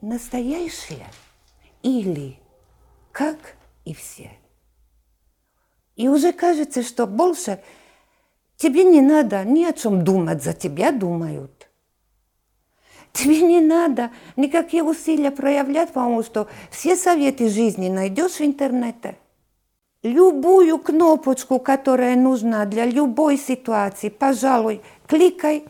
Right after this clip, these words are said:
и нажимай. Мы становимся виртуальными,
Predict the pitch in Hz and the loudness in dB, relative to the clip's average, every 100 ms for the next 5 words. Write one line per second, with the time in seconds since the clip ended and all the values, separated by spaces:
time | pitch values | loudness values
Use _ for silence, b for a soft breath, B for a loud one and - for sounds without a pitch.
0 | - - 247 214 202 202 170 151 143 143 | -16 -6 -4 -4 -8 -10 -12 -12 -14 -18
1 | _ _ _ _ _ _ _ _ _ _ | _ _ _ _ _ _ _ _ _ _
2 | _ _ _ _ _ _ _ _ _ _ | _ _ _ _ _ _ _ _ _ _
3 | b b b b 349 330 311 311 311 277 | b b b b 4 4 2 4 4 2
4 | 240 233 214 208 - 196 202 185 170 165 | 0 -4 -2 -2 -4 -6 -6 -6 -8 -12
5 | 135 127 | -14 -16